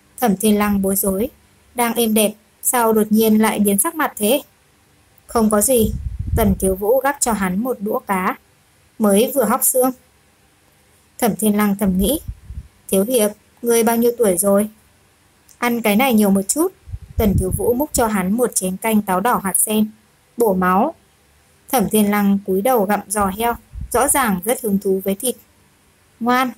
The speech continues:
Tần Thiếu Vũ tịch thu giò heo. Ăn canh táo đỏ trước. Ta không cần bổ máu.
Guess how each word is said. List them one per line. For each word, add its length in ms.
Tần 200
Thiếu 160
Vũ 280
tịch 160
thu 200
giò 160
heo. 260
Ăn 200
canh 160
táo 140
đỏ 280
trước. 260
Ta 160
không 180
cần 220
bổ 160
máu. 360